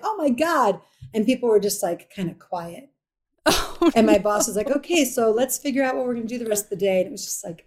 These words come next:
Speaker 1: "Oh, oh, I don't know." And then I have that thing where I'm at red lights, you know, months later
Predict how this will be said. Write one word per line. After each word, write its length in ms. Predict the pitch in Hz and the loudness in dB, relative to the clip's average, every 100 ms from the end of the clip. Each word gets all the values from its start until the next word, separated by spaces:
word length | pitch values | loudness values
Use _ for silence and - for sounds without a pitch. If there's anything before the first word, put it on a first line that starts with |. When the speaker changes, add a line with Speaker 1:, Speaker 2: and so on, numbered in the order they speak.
| _ | _
Speaker 1:
"Oh, 300 | 240 208 185 _ - - - - - - - - 247 | -8 -8 -10 _ -8 -6 -6 -10 -14 -16 -20 -2 6
oh, 580 | 247 247 226 196 - 208 | 6 6 4 0 -4 -10
I 100 | 233 | -6
don't 120 | 208 | -4
know." 260 | 202 196 190 190 - | -2 -2 -2 -2 4
And 100 | 262 | 6
then 320 | 302 277 277 - - _ | 6 4 0 -4 -18 _
I 60 | 277 | 2
have 100 | 262 | 4
that 200 | 269 262 | 4 2
thing 240 | 277 262 | -4 -2
where 160 | 247 226 | -2 -2
I'm 160 | 220 | -2
at 140 | 226 208 | -4 -4
red 200 | 214 190 | -4 -2
lights, 460 | 220 220 226 - - | -2 -2 -2 -4 -2
you 120 | 220 | -2
know, 400 | 202 185 185 185 _ _ 185 | -2 -2 -4 -8 _ _ 0
months 320 | 202 202 - | 2 2 2
later 440 | 196 196 208 208 | 2 2 -2 -6